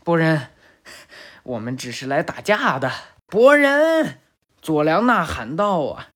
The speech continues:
动作快点儿，否则赶不上点名了。”菜花卷背着佐良娜呀，来找博人了。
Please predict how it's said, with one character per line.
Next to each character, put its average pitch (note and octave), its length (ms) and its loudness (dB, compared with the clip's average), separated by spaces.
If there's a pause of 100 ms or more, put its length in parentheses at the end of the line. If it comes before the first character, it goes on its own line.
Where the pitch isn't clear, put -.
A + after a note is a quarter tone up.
动 C#4+ 220 4
作 C#4+ 160 0
快 D4+ 280 -2
点 A3 160 -2
儿， C4 160 6
否 A#3+ 220 -4
则 C4 140 -4
赶 A3 200 -4
不 A#3 80 -4
上 C#4 220 0
点 A3+ 180 -4
名 G3+ 240 -4
了。” C4 420 2 (440)
菜 G#3 340 2
花 A3+ 280 0
卷 D3+ 320 -6
背 G#3+ 240 -2
着 F#3+ 120 -6
佐 B2+ 220 -10
良 B2+ 240 -6
娜 F3+ 220 -4
呀， A#2 220 -10
来 C#3 180 -2
找 B2+ 180 -4
博 C3 220 -2
人 C3+ 280 -2
了。 D#3 200 -8